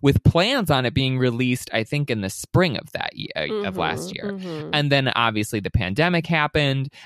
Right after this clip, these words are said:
Speaker 1: and it kept getting pushed back to the summer and to the fall. And then it came out on theaters on Christmas,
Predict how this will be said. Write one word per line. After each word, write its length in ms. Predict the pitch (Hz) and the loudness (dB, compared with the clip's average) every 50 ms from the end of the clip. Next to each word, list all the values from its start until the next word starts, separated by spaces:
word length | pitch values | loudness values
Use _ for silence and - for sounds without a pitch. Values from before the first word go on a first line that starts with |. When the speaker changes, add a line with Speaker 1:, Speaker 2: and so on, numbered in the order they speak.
| - - | -12 -6
Speaker 1:
and 240 | - 113 110 110 107 | -2 0 0 0 0
it 140 | 104 95 - - | 0 -2 -4 -6
kept 240 | - 120 92 - - | -6 -6 -6 -4 -4
getting 260 | - 85 87 85 82 | -4 -4 -4 -4 -2
pushed 320 | - - - - - - - | -2 -2 -4 -4 -6 -2 0
back 380 | 185 180 175 165 160 156 - | 0 2 2 2 0 -2 -2
to 80 | - - | -4 -4
the 100 | 98 101 | -4 -2
summer 540 | - - 185 175 170 160 156 151 143 139 123 | 0 2 2 2 4 4 4 4 4 4 2
and 100 | 113 - | 2 0
to 80 | - | -2
the 100 | 92 95 | -4 -4
fall. 520 | - - 160 156 156 151 147 147 143 139 120 | 0 2 4 4 4 4 4 4 4 4 2
And 100 | 117 113 | 2 2
then 100 | 110 110 | 0 0
it 120 | 101 - | -2 -4
came 200 | - 123 117 110 | -2 -2 0 0
out 160 | 104 101 - - | 0 -2 0 0
on 160 | 107 117 110 | -2 -2 -2
theaters 520 | - 117 117 113 113 113 110 110 107 - - _ _ - - | 0 0 0 2 4 4 2 2 0 -2 -10 _ _ -10 -6
on 240 | 85 95 98 101 | -4 -4 -4 -4
Christmas, 640 | - - 180 175 165 - 175 165 160 151 151 - | -2 0 2 2 2 2 2 2 2 2 0 -2